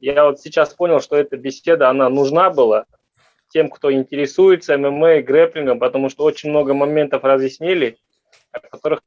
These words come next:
наверное, даже кто-то и не подозревал, не задумывался и так далее. То есть и для нас, и для вас, я думаю, это очень полезная, продуктивная беседа.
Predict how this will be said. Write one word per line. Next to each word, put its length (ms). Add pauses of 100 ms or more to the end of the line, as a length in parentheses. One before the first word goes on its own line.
наверное, 280
даже 220
кто-то 280
и 40
не 200
подозревал, 720
не 120
задумывался 600
и 40
так 180
далее. 260 (120)
То 60
есть 160
и 80
для 180
нас, 320
и 40
для 140
вас, 240 (120)
я 120
думаю, 320
это 180 (380)
очень 240
полезная, 500
продуктивная 600
беседа. 500